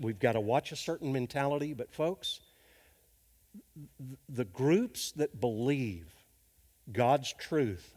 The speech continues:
about the sanctity of life and the sanctity of marriage and other important things, and I only pick those two because it seems that in recent months and weeks, those things have been brought to us.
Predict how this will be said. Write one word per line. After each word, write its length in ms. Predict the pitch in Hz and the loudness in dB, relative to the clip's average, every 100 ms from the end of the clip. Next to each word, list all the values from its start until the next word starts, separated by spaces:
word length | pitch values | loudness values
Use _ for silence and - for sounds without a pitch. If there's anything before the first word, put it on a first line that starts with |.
| - | -8
about 380 | 113 123 117 - - - _ - | 0 4 2 0 -14 -20 _ -4
the 140 | 107 | -4
sanctity 1040 | - - 165 180 - - 170 - 165 147 143 | -2 0 2 2 -2 -4 -4 -2 0 0 0
of 240 | 127 101 87 | -2 -4 -2
life 520 | 98 117 175 - - _ _ - - - _ _ _ _ _ _ _ _ | -2 -2 -2 -10 -20 _ _ -20 -20 -20 _ _ _ _ _ _ _ _
and 160 | 135 110 | -4 -2
the 80 | 104 | -2
sanctity 1040 | - - 151 170 - 165 143 - 143 127 - | 0 4 4 2 -2 -6 -4 -4 -2 -2 -6
of 260 | 98 87 | -8 -6
marriage 800 | 98 107 120 170 208 185 - - - - - - | -2 0 2 2 0 -6 -12 -14 -18 -20 -8 0
and 220 | 131 120 - | 0 0 0
other 480 | 131 147 165 160 151 - _ _ _ _ | 2 4 4 2 0 -10 _ _ _ _
important 580 | 135 127 - 185 151 143 | -2 -2 2 0 2 0
things, 340 | 175 175 165 165 | 4 6 4 2
and 180 | 147 | 2
I 120 | 151 202 | 6 8
only 260 | 247 175 | 8 6
pick 300 | 156 190 - | 4 0 2
those 220 | 175 156 | 2 2
two 240 | - 202 208 | 2 2 2
because 340 | 147 - 135 | 0 0 0
it 140 | 156 - | 0 -2
seems 500 | - 185 185 156 - | 4 8 8 6 4
that 180 | 156 - | 2 4
in 220 | 147 127 - - - | 2 2 -6 -14 0
recent 540 | 139 180 170 175 156 | 2 2 2 0 0
months 420 | 147 160 147 - | 4 4 4 0
and 160 | 151 123 | 0 2
weeks, 360 | 143 214 - - | 2 2 -4 -2
those 300 | 143 180 - | 0 0 0
things 280 | 165 147 | 0 0
have 180 | 139 131 | -2 -4
been 160 | 131 127 | -2 0
brought 320 | 123 127 - | 2 2 0
to 140 | - 123 | -4 -2
us. 360 | 214 214 - | -2 -4 -10